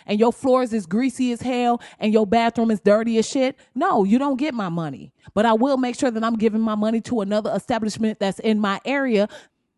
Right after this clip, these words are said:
that is clean and friendly and giving me quality damn product. Now, at, I'm, it's a, it's a,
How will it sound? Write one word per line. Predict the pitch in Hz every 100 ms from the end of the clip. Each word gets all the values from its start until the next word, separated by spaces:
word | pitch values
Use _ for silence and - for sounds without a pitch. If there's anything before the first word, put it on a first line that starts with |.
| _
that | 196 208
is | 196 -
clean | - 254 262 269
and | 240 214
friendly | - 277 285 220 226 - -
and | 233 214
giving | 214 233
me | 240 254
quality | - 170 196 208 247
damn | 240 262 277
product. | - 403 254 147 - _ - 175
Now, | 196 202 190
at, | 202 208 - 165 -
I'm, | - 208 -
it's | 214 220
a, | 190 -
it's | 214 208
a, | 208 190